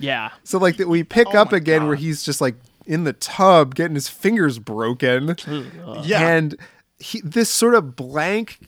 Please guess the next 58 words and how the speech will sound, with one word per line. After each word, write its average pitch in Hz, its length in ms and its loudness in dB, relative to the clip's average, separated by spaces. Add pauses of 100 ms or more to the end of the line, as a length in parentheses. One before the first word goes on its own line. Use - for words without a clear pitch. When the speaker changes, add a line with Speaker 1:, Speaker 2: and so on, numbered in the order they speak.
(360)
Speaker 2:
terror 190 520 0
that 185 120 -6
he 151 80 -2
has 170 320 -2
on 208 80 -2
his 165 200 -4
face 170 280 -2
is, 151 100 -12
like, 135 140 -4
one 156 240 0
of 151 160 -4
the 147 100 -4
scariest 147 840 -2
reactions 123 680 -4
to 135 320 -8
torture 123 600 -6
I 110 140 -2
think 123 320 -10
I've 110 180 -8
seen, 113 640 -8 (380)
like, 110 180 -6
Speaker 3:
Mm-hmm. 113 200 -6
Speaker 2:
in 123 100 -4
any 113 260 -6
series. - 840 -14 (680)
Speaker 3:
Mm-hmm. 120 340 -12
Speaker 1:
Yeah, 220 180 4
'cause 202 180 -2
you 254 100 -2
really 302 180 -2
have 262 180 -2
to 226 80 -2
believe 165 440 -4
in 160 120 -4
that 151 240 -4
scene 147 400 -8
that, 135 180 -6
like, 123 520 -8
Kenton 165 440 -4
has 147 480 0
done 151 280 -4
enough 147 360 -6
damage 151 600 -8
to 170 260 -8
not 143 260 -6
execute 311 480 -6
him 339 120 -8
and 330 120 -8
to 311 80 -4
let 262 160 -2
him 269 100 -10
go, 269 180 0
that 240 120 -8
the 196 120 -4
intimidation 180 580 -6
has 165 120 -6
actually 170 260 -4
worked, 165 440 -4